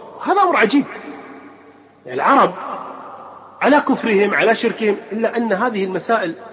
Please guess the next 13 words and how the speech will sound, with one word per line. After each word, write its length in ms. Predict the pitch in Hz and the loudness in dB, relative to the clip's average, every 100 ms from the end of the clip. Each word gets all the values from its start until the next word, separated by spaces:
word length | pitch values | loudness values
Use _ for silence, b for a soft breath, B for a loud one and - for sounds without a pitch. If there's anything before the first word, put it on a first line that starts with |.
| - | -10
مسائل 320 | 160 240 180 | -2 -2 -2
المرجلة، 600 | 151 160 208 165 147 - - | -6 0 0 2 0 -2 -2
الرجولة، 560 | 156 160 143 233 202 - - - - - - - | 0 0 2 4 4 2 -4 -16 -16 -18 -20 -4
كانت 280 | - 302 - | 4 6 6
عندهم. 300 | 277 233 165 - - - - - - - | 2 2 0 -4 -12 -14 -14 -18 -8 2
فلما 260 | 269 294 | 6 6
قال: 200 | 285 285 | 6 4
"ألا 240 | 247 262 302 | 4 4 4
تستحي؟ 520 | 269 - 247 262 320 - - - - - - - - - - | 2 2 2 4 2 -2 -14 -14 -16 -16 -18 -20 -20 -12 0
ألا 140 | 247 | 4
تكف 420 | 294 277 277 349 - - | 4 4 6 4 4 -2
عن 100 | 185 | 0
الهرب؟ 300 | 202 214 311 | 2 4 4